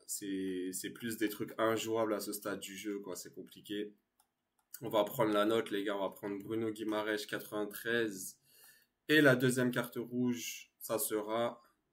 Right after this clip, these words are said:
Medina, Son, Tonali, Smalling, Di Lorenzo. On va prendre Smalling, les gars, parce que vu qu'on a beaucoup d'anglais,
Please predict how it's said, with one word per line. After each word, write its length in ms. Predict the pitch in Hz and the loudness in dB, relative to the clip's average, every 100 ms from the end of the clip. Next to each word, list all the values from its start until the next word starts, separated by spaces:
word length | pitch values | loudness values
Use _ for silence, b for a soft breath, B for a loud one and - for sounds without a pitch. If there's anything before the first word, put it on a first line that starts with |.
| _ _ _ _ _ _ _ _ _ | _ _ _ _ _ _ _ _ _
Medina, 560 | 120 117 113 113 117 117 | -2 -2 -2 -2 0 0
Son, 320 | 113 120 113 | 0 -2 -2
Tonali, 580 | 110 113 110 107 107 107 | -2 -2 0 0 -2 -4
Smalling, 560 | - 110 104 104 107 107 | -6 -2 0 0 -2 -4
Di 80 | |
Lorenzo. 300 | 101 104 98 | -6 -6 0
On 40 | 117 | 6
va 60 | |
prendre 240 | 131 190 185 | 6 6 2
Smalling, 400 | 190 190 226 214 | 4 4 4 4
les 140 | 165 | 6
gars, 100 | 156 | 6
parce 160 | 143 127 | 4 2
que 100 | 139 | 2
vu 220 | 131 165 | 2 2
qu'on 220 | 165 156 | 2 4
a 260 | 147 135 123 | 4 4 2
beaucoup 320 | 120 135 143 | 0 -4 0
d'anglais, 540 | 135 131 123 143 170 | 2 2 2 2 2